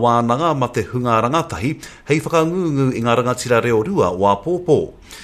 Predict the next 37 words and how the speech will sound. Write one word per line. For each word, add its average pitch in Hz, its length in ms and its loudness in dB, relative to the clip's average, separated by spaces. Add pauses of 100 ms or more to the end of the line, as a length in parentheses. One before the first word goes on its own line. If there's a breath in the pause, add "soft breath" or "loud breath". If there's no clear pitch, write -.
(220 loud breath)
I 131 80 -4
te 151 80 4
tau 147 320 4
rua 143 200 6
mano 135 180 0 (100)
rua 139 160 4
tekau, 156 480 0
i 98 160 -2
whakatua 113 440 0
McLeod 113 520 0
i 110 60 -2
tana 117 260 -2
kamupene 110 560 -4
ake, 131 300 0 (300 loud breath)
e 95 120 -2
kia 180 320 -2
nei 104 240 0 (220 loud breath)
a 104 120 -4
kauwaka, 185 580 0 (400 loud breath)
kia 107 120 -2
whai 123 240 0
wāhi 120 400 0
atu 135 280 -2
ki - 120 -14
te 127 140 2
mahi 123 260 -2
whakarau 120 440 2
ora 175 200 0
reo 113 220 4
o - 20 0
te 190 160 -2
iwi 120 320 -2 (280 loud breath)
o 101 80 -6
te 120 120 -2
mutu 110 240 -4
whānui 110 480 -2
hoki. 151 320 -2